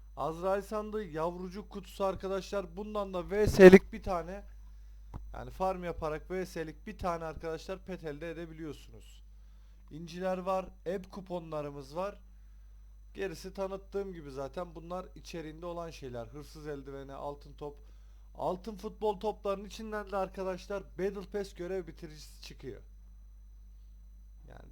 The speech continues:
dikkat edin, farmınızı yapın. Silah evrim matkapları var arkadaşlar. Bunlar da K D P Dolunay ve King Kılıcı Zehir için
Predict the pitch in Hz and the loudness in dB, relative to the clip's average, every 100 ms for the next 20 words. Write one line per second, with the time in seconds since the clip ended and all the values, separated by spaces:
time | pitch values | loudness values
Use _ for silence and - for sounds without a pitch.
0 | - 185 - 180 160 156 185 208 - - | -14 -14 -10 -8 -8 -8 -10 -10 -18 -8
1 | 165 160 165 156 156 151 190 127 - 160 | -4 -4 -6 -10 -10 -10 -12 -14 -8 -2
2 | 202 202 - 175 185 214 202 190 - 196 | -2 -2 -6 -6 -6 -6 -4 -4 -4 -4
3 | 190 196 208 214 208 208 214 208 202 - | -2 -4 0 0 0 -2 -2 -4 -4 -4
4 | 220 214 - - - - - - - 160 | -6 -6 -14 -18 -18 -18 -18 -18 -10 -6
5 | 208 220 208 202 196 185 190 208 208 196 | 0 0 0 -4 -2 0 2 0 0 -2
6 | 123 151 190 214 226 226 - - - - | -2 -2 -2 -2 -4 -6 -12 -18 -18 -18
7 | - - - - 175 - - 240 226 208 | -18 -18 -16 -8 -8 -8 -8 -8 -6 -6
8 | 185 170 156 190 214 214 196 240 233 | -6 -10 -2 0 0 -4 -8 -8 -10